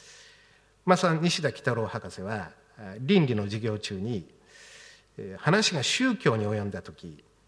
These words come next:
キリスト教についてこう言ったそうであります。新約聖書のガラテヤ書二章二十節の言葉を引用して、「我キリストと共に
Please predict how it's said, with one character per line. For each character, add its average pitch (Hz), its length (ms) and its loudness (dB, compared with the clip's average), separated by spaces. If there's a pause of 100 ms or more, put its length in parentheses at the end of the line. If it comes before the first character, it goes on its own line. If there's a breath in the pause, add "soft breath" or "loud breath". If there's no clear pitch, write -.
(220)
キ 190 140 2
リ 233 100 4
ス 220 60 -2
ト 220 140 6
教 190 180 6
に 151 140 6
つ - 120 -6
い 110 40 -2
て 90 120 -8
こ 226 380 -2
う 165 40 2
言 147 100 -2
っ - 20 -10
た - 300 -6
そ 104 180 -6
う 90 40 -12
で 87 60 -8
あ - 20 -12
り 76 80 -14
ま 78 80 -20
す。 - 160 -20 (1040 soft breath)
新 190 220 8
約 180 180 6
聖 165 120 6
書 127 160 0
の 104 220 -4 (100)
ガ 135 160 0
ラ 175 100 -2
テ - 160 -4
ヤ 147 140 4
書 120 240 -4
二 151 140 2
章 110 260 0
二 104 160 -4
十 117 100 -6
節 - 460 -12
の 107 640 -2 (100)
言 120 240 -2
葉 92 140 -6
を 107 460 -4
引 92 120 -6
用 82 140 -10
し - 100 -4
て、 - 180 -14 (1040 loud breath)
「我 160 420 8
キ 165 160 4
リ 214 100 6
ス - 140 -2
ト 202 160 2
と - 160 -2
共 135 380 0
に 120 380 -2